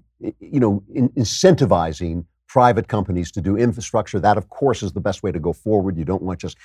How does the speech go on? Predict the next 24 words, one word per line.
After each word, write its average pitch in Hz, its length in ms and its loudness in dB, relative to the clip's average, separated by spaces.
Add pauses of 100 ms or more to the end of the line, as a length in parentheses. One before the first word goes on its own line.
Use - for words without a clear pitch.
(140)
when 92 160 -4
government 101 360 2
just 95 200 -8
pours 101 200 -2
money 92 220 -2
into 92 220 -4
this 90 180 -8
thing, 87 260 -4 (220)
we 95 160 -2
had 90 240 0
that 90 240 0
from 85 160 -4
Obama, 90 480 -2
those 78 140 -8
shovel-ready 85 680 -2
jobs. 87 420 -2 (180)
The 90 60 -6
money 85 240 -2
just 80 260 -8
disappears. 71 640 -8
It 69 80 -12
just 85 200 -10
goes 85 280 -4
away. 78 380 -4